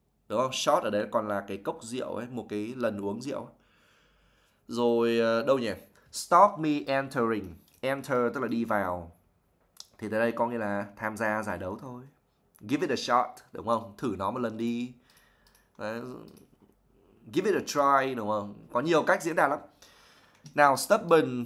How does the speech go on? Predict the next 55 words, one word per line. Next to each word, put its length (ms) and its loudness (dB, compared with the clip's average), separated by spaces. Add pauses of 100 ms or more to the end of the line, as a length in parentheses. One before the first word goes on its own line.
(140)
có 120 4
nghĩa 200 0
là 200 2
kiểu 220 -4
sinh 320 -2
ra 340 2
nó 160 2
đã 120 2
có 200 0
một 160 -6
cái 160 -8
cục 220 -2
rồi, 420 2 (180)
nó 140 -2
không 300 0
thể 140 -4
nào 240 -2
mà 380 -2 (160)
vươn 320 -2
lên 180 -2
được 220 -2
nữa, 260 0
nó 100 -4
không 240 2
thể 100 -8
nào 200 -4
mà 120 -2
kiểu 220 -8
nhú 300 0
lên 200 0
được 160 -6
nữa 160 -6
ấy, 140 -2 (320)
thì 80 -12
nó 140 -4
gọi 140 -4
là 160 -4
stub. 320 -2 (760)
Đó. 240 2 (360)
Và 180 4
ý 240 4
của 60 2
nó 160 6
có 180 4
nghĩa 140 -2
là 220 2
dù 400 4
có 140 4
thế 120 0
nào 300 6
nhá, 240 -4 (140)
cũng 240 -6
không 340 -4
chịu 220 -8
nghe. 340 -10